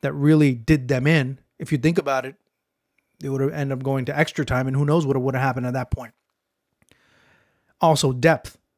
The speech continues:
You know, Real Madrid comes, comes off the bench. You have, you have Nacho, pretty serviceable player, and then you have Gareth Bale that comes in. Again, that, that makes things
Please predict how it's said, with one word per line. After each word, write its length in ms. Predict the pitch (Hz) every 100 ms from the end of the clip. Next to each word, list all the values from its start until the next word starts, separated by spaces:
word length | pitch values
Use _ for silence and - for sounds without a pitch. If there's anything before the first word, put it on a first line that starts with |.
| _ _ _ _ -
You 60 | 120
know, 240 | 117 117
Real 220 | 120 139
Madrid 280 | 147 139 156
comes, 540 | 160 160 156 156 175 165
comes 140 | 160
off 140 | 160 151
the 60 |
bench. 520 | 131 165 190 - - 165
You 180 | 156 139
have, 500 | 143 135 135 117 - _ _ _ _ _ _ _ -
you 60 |
have 80 | 131
Nacho, 600 | 143 202 - 226 226 220 - _ _ _ _
pretty 280 | - 160 151 -
serviceable 540 | - 175 151 143 139
player, 280 | - 190 175
and 140 | 180
then 100 | 208
you 80 | 180
have 120 | 151
Gareth 260 | 139 131 117
Bale 180 | 147 120
that 80 | 120
comes 200 | 117 113
in. 100 | 110 _ _ _ _ _ _ _ _ _ _ _ _ -
Again, 260 | 131 120
that, 220 | 120 127 139
that 240 | 143 -
makes 320 | 151 143 -
things 440 | - 139 131 113